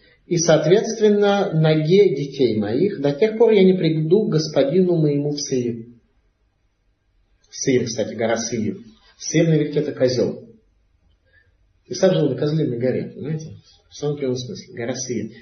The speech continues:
Помните, когда Яков одел на руки во время получения благословения шкурки от, э, козла? Посу-, пощупал папа,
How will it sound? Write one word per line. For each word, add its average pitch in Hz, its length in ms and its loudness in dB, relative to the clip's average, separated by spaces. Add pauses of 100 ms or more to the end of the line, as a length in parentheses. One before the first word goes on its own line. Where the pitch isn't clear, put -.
Помните, 208 280 0
когда 107 260 -2
Яков 113 300 0
одел 104 540 0
на 110 180 -6
руки 101 600 -6 (120)
во 113 100 -12
время 107 320 -6
получения 107 340 -8
благословения 123 540 -4
шкурки - 400 -10
от, 95 260 -12
э, 107 60 -14 (540)
козла? 98 400 -10 (500)
Посу-, 139 340 -4
пощупал 165 400 0
папа, 110 480 -4